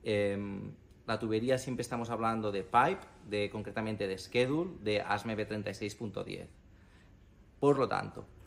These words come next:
a la vez de cuando tenemos que pedir un nipple, tenemos que saber la longitud del nipple. Ya se ve que es diferente pedir ese pedazo de nipple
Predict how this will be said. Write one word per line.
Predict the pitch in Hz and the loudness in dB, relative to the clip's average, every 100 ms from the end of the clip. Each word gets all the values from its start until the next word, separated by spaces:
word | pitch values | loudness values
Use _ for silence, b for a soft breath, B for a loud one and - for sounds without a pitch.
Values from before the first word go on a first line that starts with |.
| - | -2
a | 110 | 2
la | 104 101 101 101 98 98 95 | 4 6 6 6 4 2 2
vez | 139 156 | 2 2
de | 135 - | -2 -4
cuando | - 113 110 104 | -2 0 0 0
tenemos | 117 147 143 | 0 0 0
que | 117 | -2
pedir | 113 107 | -2 0
un | 98 | -2
nipple, | 92 92 87 - | -4 -8 -10 -6
tenemos | 120 123 139 | -2 0 0
que | - | -2
saber | - 95 95 - - | -2 -2 -4 -8 -4
la | 117 117 | 4 4
longitud | 117 - 123 131 | 4 0 -2 4
del | 127 101 | 4 2
nipple. | 98 - 90 - - - | -4 -10 -12 -14 -16 -8
Ya | 98 | -4
se | 113 | 0
ve | 107 104 | 2 0
que | 104 - | -4 -6
es | 107 | -6
diferente | 113 104 113 107 104 | -4 2 2 2 0
pedir | 98 98 101 95 | -2 0 -2 -4
ese | - - 113 | -10 -6 -4
pedazo | 110 104 104 110 117 | 0 2 2 0 -2
de | 110 | 0
nipple | 113 127 127 143 165 | 0 -2 0 0 -2